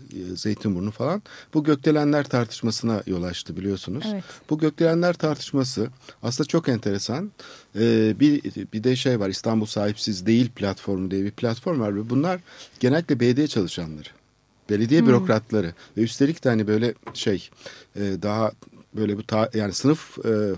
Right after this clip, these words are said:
Speaker 1: mücadelesinin ya da sınıfsal ayrımın, e, şeyini üreten tarihselcilik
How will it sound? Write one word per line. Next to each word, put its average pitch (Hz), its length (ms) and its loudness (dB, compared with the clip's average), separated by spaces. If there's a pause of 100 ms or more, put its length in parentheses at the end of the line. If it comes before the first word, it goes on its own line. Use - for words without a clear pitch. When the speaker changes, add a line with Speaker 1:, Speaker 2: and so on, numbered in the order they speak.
(180)
Speaker 1:
mücadelesinin 113 1080 0
ya 107 100 2
da 110 80 2
sınıfsal 139 760 2
ayrımın, 123 440 6 (380)
e, 117 240 4
şeyini 127 260 6
üreten 104 480 2
tarihselcilik 110 760 0